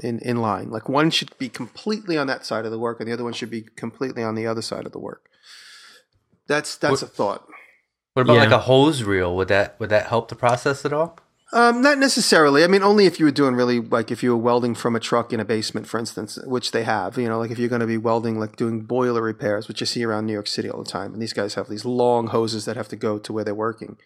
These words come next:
Speaker 3: Hmm.
Speaker 1: Um, but if you're just in a shop situation, even just, like, three or four loops on the hook is enough to keep them out of your way, but they don't think of that. They don't consider that. They, they just, the, most of the cables are about nine feet long.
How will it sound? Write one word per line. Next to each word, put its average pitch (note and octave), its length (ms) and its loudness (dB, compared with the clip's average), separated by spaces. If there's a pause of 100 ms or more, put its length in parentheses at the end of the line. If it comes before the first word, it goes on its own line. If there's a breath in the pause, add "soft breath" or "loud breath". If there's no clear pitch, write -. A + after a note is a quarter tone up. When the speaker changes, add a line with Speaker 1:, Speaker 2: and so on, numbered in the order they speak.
(420 loud breath)
Speaker 3:
Hmm. A#2+ 160 2
Speaker 1:
Um, A2 500 0
but C#3 400 0
if E3 160 0
you're C4 80 -2
just C4 200 -2
in F#3 100 2
a C3+ 40 0
shop G#3 340 2
situation, A2+ 600 -4
even G3+ 280 4
just, F3 180 -2
like, C3 140 -2
three D#3+ 200 2
or C#3+ 40 4
four C3 260 2
loops C#3 340 2
on A#2 140 0
the A#2+ 60 -2
hook D3+ 400 0
is B2+ 100 -4
enough A#2+ 220 -2
to - 80 -14
keep - 220 -8
them A2+ 120 -2
out A2 100 -2
of G#2+ 60 -4
your G#2 100 -4
way, C3 120 2
but A#2 180 -8
they C#3+ 120 4
don't D#3 200 0
think F3 220 -2
of G#2+ 100 -6
that. F2+ 220 -8
They F#2 80 -4
don't A#2+ 160 -6
consider C#3+ 340 -8
that. - 220 -12 (760)
They, D2 120 -6 (140)
they C3+ 140 0
just, C3+ 200 -8
the, C3+ 200 -6
most D3 280 -2
of D3 80 -6
the C3+ 40 -2
cables B2 360 -2
are A#2 40 2
about A2+ 320 0
nine A2 200 -2
feet G#2+ 180 -8
long. A2 320 -6